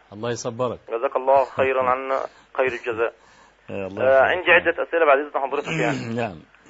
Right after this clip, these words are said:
Speaker 2: أولها إن شاء الله.
Speaker 1: نعم.
Speaker 2: آه، في أخ، آه، تزوج فتاة من وراء والدها.
Speaker 1: آه.
Speaker 2: ف-، فما حكم هذا الزواج؟ والبنت سابت اليوم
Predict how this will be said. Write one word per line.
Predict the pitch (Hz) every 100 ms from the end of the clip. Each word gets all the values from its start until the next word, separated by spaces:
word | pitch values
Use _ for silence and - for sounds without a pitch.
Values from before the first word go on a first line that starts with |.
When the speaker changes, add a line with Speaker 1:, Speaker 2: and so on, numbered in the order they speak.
| 180
Speaker 2:
أولها | 120 135 156 147
إن | 127
شاء | 143 135
الله. | 131 156 - - - - _ _ _ _ _ _ - _ _ _ _ _ _ _ _ 107
Speaker 1:
نعم. | 101 - -
Speaker 2:
آه، | 123 131
في | - 180
أخ، | 208 - -
آه، | 151 - - 131 131 131 131 127 - -
تزوج | 127 160 180 185 180 -
فتاة | - 123 151 190 - - - _ _ _
من | 131
وراء | 143 175 156
والدها. | 135 131 110 - _ _ _ _ _ _ _ _ _ _ _ _ _ _
Speaker 1:
آه. | 85 76 69 67 _ - _ 139
Speaker 2:
ف-، | 131 -
فما | 135 160 180
حكم | 185 170
هذا | 156 160 156 151 156 135
الزواج؟ | 113 123 127 107 - - _ _ _ _ _ _ -
والبنت | 127 123 190 -
سابت | 160 175 175
اليوم | 135 170